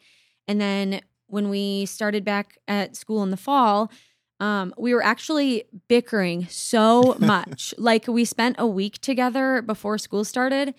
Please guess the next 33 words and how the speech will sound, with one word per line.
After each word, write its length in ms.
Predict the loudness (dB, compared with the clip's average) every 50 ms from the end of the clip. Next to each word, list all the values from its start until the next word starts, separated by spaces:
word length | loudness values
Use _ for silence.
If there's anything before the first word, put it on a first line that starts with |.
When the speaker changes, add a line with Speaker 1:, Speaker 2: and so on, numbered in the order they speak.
| _
Speaker 2:
Yeah. 280 | -4 -2 0 0 -2 -2 -4
Speaker 1:
Um, 460 | -2 0 0 0 0 -2 -4 -8 -8 -4 -2
and 80 | 0 2
I 60 | 2
moved 220 | 2 2 2 2 0
in 80 | 0
with 140 | 0 0 0
my 140 | -2 -2 -2
friends, 380 | -2 -2 -2 0 0 0 0 0
and 120 | -2 -2
he 440 | -2 0 0 2 2 2 0 0 -2 -6
hadn't 300 | -4 -2 -2 0 0 -2
moved 180 | -4 -4 -2 -2
in 120 | -2 -2
with 120 | -2 -4
his 180 | -4 -4 -6 -4
friends 300 | -4 -2 0 0 2 2
yet. 260 | 2 2 0 0 -2
So 140 | -4 -4 -6
h-, 160 | -6 -6 -8
him 220 | -4 0 2 4 4
and 100 | 4 2
I 100 | 2 0
were 100 | -2 -4
spending, 340 | -4 -4 -4 -2 -2 -2
like, 240 | -2 -2 -4 -4 -6 -6
that 180 | -4 -4 -4 -6
whole 280 | -8 -8 -6 -4 -2
entire 360 | -2 -2 -2 -2 -2 -2 -2
week 180 | -2 -4 -6 -8
together 380 | -10 -10 -8 -6 -6 -4 -4 -4
Speaker 2:
Yeah. 80 | -2
Speaker 1:
nonstop. 580 | -2 0 0 0 -2 -2 -2 0 0 0 -2